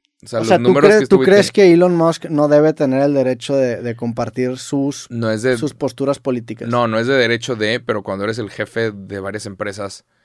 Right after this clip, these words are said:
Speaker 1: y eres la, de las personas más poderosas del mundo,
Speaker 2: Ujú.
Speaker 1: porque el dinero es igual a poder,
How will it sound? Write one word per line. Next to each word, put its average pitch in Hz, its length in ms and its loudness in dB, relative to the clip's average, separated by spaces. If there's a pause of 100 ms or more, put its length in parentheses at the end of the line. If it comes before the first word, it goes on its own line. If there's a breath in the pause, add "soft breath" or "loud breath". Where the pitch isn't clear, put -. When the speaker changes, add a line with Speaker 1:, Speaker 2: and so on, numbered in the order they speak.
(160)
Speaker 1:
y 101 100 -14
eres 107 160 -8
la, 104 160 -8 (120)
de 98 120 -12
las 95 140 -16
personas 104 300 -12
más 107 100 -12
poderosas 104 400 -8
del 95 140 -10
mundo, 107 400 -10
Speaker 2:
Ujú. 135 340 -6
Speaker 1:
porque - 180 -12
el 95 60 -8
dinero 98 220 -8
es 110 80 -10
igual 107 180 -6
a 107 80 -6
poder, 98 360 -10